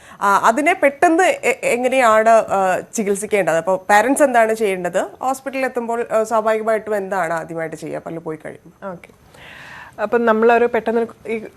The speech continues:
Speaker 2: വെക്കേഷൻ ടൈമിലായാലും കുട്ടികൾ, ചെറിയ കുട്ടികളെ ഓടിക്കളിച്ചൊക്കെ പല്ല് പൊട്ടാം, പല്ല് ഇളകി വരാം. ഫസ്റ്റ് നമ്മൾ ചെയ്യേണ്ടത് എന്താണെന്ന് വെച്ചാൽ കുഞ്ഞിൻ്റെ ബ്ലീഡിങ് നിർത്തുക, ബ്ലീഡിങ് അറസ്റ്റ് ചെയ്യുക.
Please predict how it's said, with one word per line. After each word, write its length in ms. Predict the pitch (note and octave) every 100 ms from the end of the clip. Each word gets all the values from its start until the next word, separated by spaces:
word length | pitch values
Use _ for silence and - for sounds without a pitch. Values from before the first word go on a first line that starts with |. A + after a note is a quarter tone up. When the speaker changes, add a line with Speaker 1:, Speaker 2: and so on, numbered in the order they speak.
| -
Speaker 2:
വെക്കേഷൻ 400 | F#3 - G3+ G#3+
ടൈമിലായാലും 760 | G3+ G3 G3 F#3 F3+ F#3 G#3
കുട്ടികൾ, 460 | F#3 F3 F#3 F#3 F#3 - - -
ചെറിയ 160 | G#3+
കുട്ടികളെ 300 | G#3 G3 G3
ഓടിക്കളിച്ചൊക്കെ 720 | G3+ G3+ G3 G3+ G3 G#3 G#3 G3+ - -
പല്ല് 280 | G#3 G3+ G3+
പൊട്ടാം, 560 | - G3 F#3 G3 F#3 G3+ _ -
പല്ല് 180 | G3 F#3
ഇളകി 260 | F3+ G3
വരാം. 380 | F#3+ D#3+ D#3 E3+ - _ - - -
ഫസ്റ്റ് 380 | B3+ - - F#4+
നമ്മൾ 340 | D4+ A#3+ B3+
ചെയ്യേണ്ടത് 540 | B3+ A3+ F#3 G3 F#3+
എന്താണെന്ന് 340 | E3 D#3+ D#3 D3+
വെച്ചാൽ 480 | D3+ F#3+ A#3 - _ - -
കുഞ്ഞിൻ്റെ 240 | A#3+ A#3+
ബ്ലീഡിങ് 480 | G#3+ A3+ B3 B3+ G3
നിർത്തുക, 280 | D3 - -
ബ്ലീഡിങ് 520 | E3+ G#3+ C#4+ D#4 D#4
അറസ്റ്റ് 400 | G3 D#3+ - D#3+
ചെയ്യുക. 180 | A#2